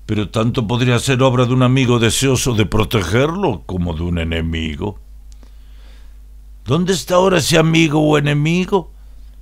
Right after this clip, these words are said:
¿Se ha quedado en Londres o nos ha seguido hasta el páramo? Podría ser...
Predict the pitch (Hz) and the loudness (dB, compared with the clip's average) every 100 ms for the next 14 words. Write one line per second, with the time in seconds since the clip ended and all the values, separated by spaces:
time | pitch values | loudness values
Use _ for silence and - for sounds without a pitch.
0 | - - - 151 - 180 185 175 147 139 | -20 -12 -6 -6 -4 -2 0 2 2 4
1 | 170 220 240 208 117 - - 127 123 120 | 4 2 0 0 -2 -2 0 0 0 -2
2 | 127 - 120 123 117 113 123 104 - 113 | -2 -2 -2 0 0 0 -2 -2 2 2
3 | 101 98 85 76 - - - - - - | 2 0 -2 -8 -14 -20 -20 -20 -20 -20
4 | - - 143 196 208 160 - 156 147 123 | -14 -6 -4 -2 -2 -2 -2 -2 -2 -2
5 | 98 | -6